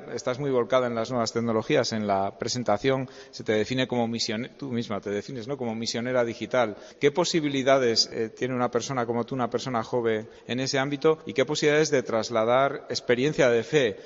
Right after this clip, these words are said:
a ese continente digital? Así se ha definido, ya el Papa Benedicto hablaba del continente digital, esto ha crecido muchísimo, la vida se resuelve y se expone y se transforma y se vive en el digital ya, en internet, en redes sociales. ¿Cómo ha sido encajar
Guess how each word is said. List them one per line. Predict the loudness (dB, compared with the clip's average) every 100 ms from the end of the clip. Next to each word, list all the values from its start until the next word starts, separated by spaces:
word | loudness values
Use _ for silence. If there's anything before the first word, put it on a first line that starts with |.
| -12
a | -2 0
ese | 2 2 4 4 0 -4 -6
continente | -2 -2 -2 -2 0 0
digital? | 0 0 4 4
Así | 2 -2
se | -2
ha | 0
definido, | 0 -2 -2 -2
ya | -2 -4
el | -6
Papa | -8 -6 -4
Benedicto | -4 -6 -4 -2
hablaba | 0 0 0
del | -2
continente | -4 -4 -6 -4 -6
digital, | -8 -4 -4 -4 -6 -14 -10
esto | -2 -2
ha |
crecido | 0 -4 -2 -2
muchísimo, | -2 -4 -4 -4 -4 -4 -4 -6 -6
la | 0 0
vida | 2 2
se | 2
resuelve | -2 0 0 0 2 0 0 -8
y | -4
se | -2
expone | -2 -2 2 2 2 -6 -8 -16 -12
y | -8
se | -4 -2
transforma | -2 -4 -4 0 0 2 -2 -2 -4 -16 -18 -10
y | -8 -6 -6 -8 -8
se | -4 -2
vive | 0 0 2 0 -2 -8
en | -10 -8
el | -8
digital | -10 -10 -2 0 2
ya, | 2 2 0
en | -4
internet, | -8 -8 -8 -6 -4 -4 -6
en | -6
redes | -4 -4
sociales. | -6 -6 -6 -4 -8
¿Cómo | -8 -4 -4
ha |
sido | -4 -2 2 2
encajar | 0 -2 -2 0 -2